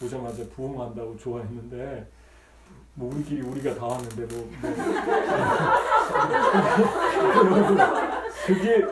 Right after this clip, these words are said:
그게 부흥이, 그것도 부흥이지만 진짜 부흥은요, 리뉴하-, 리뉴라는 단어를 쓰잖아요. 리뉴가 무엇입니까? R라는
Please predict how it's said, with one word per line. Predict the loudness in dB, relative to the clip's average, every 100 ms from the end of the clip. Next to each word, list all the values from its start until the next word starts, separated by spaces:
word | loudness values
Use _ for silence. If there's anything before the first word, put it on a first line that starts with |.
| -2
그게 | -2 0 0
부흥이, | 2 2 4 0 -4 0
그것도 | 4 4 2
부흥이지만 | 0 2 2 0 -2 -2 -2 -8
진짜 | -10 -2 0 0 -4 -12 -10
부흥은요, | -6 -4 -6 -6 -8 -10 -14 -16 -20 -10
리뉴하-, | -2 0 2 0 0 -4 -6 -10 -10 -20 -20 -20 -20 _
리뉴라는 | -8 -2 0 2 0 -2
단어를 | -8 -10 -10 -12
쓰잖아요. | -12 -14 -14 -16 -18 -20 -20 -20 -20 -20 -14
리뉴가 | -2 0 0 -2 -4 -4
무엇입니까? | -4 -6 -8 -12 -14 -16 -20 -20 _ -8
R라는 | 0 2 2 0 -6 -8 -10